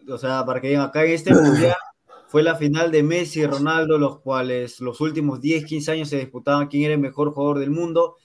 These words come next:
Speaker 1: Fue su último mundial de ambos y acá en este partido.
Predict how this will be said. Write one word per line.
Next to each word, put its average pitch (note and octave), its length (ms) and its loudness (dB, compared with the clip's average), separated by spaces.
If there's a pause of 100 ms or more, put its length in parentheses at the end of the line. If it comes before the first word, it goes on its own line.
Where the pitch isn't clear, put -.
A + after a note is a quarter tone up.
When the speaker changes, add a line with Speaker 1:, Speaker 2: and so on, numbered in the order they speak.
(220)
Speaker 1:
Fue D#3 160 0
su D#3 100 -4
último D#3 260 -2
mundial C#3+ 380 2
de D#3+ 80 4
ambos E3 400 -2
y B2+ 80 -6
acá C3 260 -8
en B2+ 80 -6
este B2 180 -12
partido. A2 420 -10